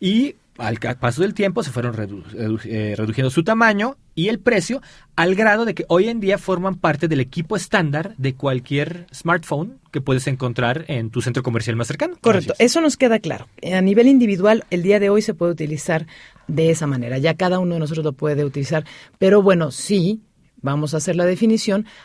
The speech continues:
Speaker 2: Ahí nos brinca algo que era como mito. Vamos a ver si esto es mito cibernético o es le-, si es leyenda o no lo es.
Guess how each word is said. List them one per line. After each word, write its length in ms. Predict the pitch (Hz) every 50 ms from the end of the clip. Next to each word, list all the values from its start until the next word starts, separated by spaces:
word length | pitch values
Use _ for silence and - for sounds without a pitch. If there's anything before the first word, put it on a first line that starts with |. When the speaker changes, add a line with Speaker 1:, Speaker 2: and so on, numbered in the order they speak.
| - _
Speaker 2:
Ahí 240 | - 156 165 165 175
nos 240 | 185 185 185 170 160
brinca 320 | 170 175 170 165 180 170
algo 240 | 175 175 170 180 165
que 100 | - 175
era 140 | 165 175 175
como 240 | - 160 156 156
mito. 340 | 165 190 208 196 - - 202
Vamos 220 | 175 156 160 160 175
a 20 |
ver 80 | 160 156
si 140 | - 175
esto 240 | 160 156 - - 170
es 100 | 165 160
mito 480 | 170 170 170 165 160 - 175 165 156 156
cibernético 680 | - - 170 170 165 180 175 160 156 180 175 175 175
o 220 | 165 - 156 147 151
es 220 | 151 151 135 -
le-, 300 | 147 143 143 135 139 135
si 500 | 127 127 131 - - - 143 139 139 139
es 80 | 151 143
leyenda 540 | 156 160 156 160 170 175 175 170 180 175 -
o 160 | 151 147 147
no 160 | 151 156 156
lo 160 | 147 143 131
es. 200 | 120 120 - -